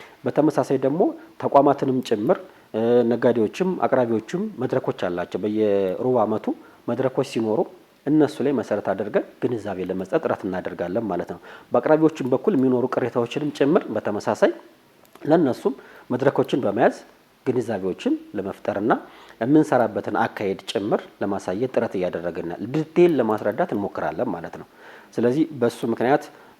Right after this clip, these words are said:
ከአምናው በዚህ ኳርተር ላይ የተሻሻሉ ነገሮች አሉ። ለምሳሌ የአምናውን ኳርተር፣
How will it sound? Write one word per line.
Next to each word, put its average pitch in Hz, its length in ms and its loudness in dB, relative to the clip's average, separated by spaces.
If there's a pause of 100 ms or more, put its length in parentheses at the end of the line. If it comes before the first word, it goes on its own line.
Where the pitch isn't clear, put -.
ከአምናው 123 680 4 (280)
በዚህ 110 280 -4
ኳርተር 117 400 -2
ላይ 170 120 2
የተሻሻሉ 113 440 -2
ነገሮች 92 400 -2
አሉ። 80 180 -4 (140)
ለምሳሌ 95 420 -2 (280)
የአምናውን 123 600 2 (340)
ኳርተር፣ 117 400 -2